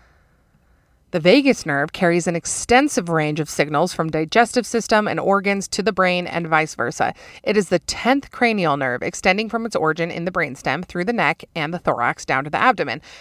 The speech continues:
That honestly just named every single body part. Like, that is, it seems like a very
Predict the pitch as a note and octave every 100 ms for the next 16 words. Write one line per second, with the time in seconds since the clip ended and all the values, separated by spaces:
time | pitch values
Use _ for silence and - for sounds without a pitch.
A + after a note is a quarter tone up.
0 | - F3+ A#3+ A3 A3+ B3 A#3 F#3 F#3 F3+
1 | E3 - F3 D#3+ F3+ D#3+ F3 D#3 D3 C3+
2 | C#3 D#3+ E2 - _ - - - F#3+ E3+
3 | F#3+ G#3 - A3 G3 F3 - - F#3+ -
4 | G3 F3 D#3+ D#3 D#3 D3+ D#3+ E3 B3+ C#4
5 | B3 G3 D#3+ C#3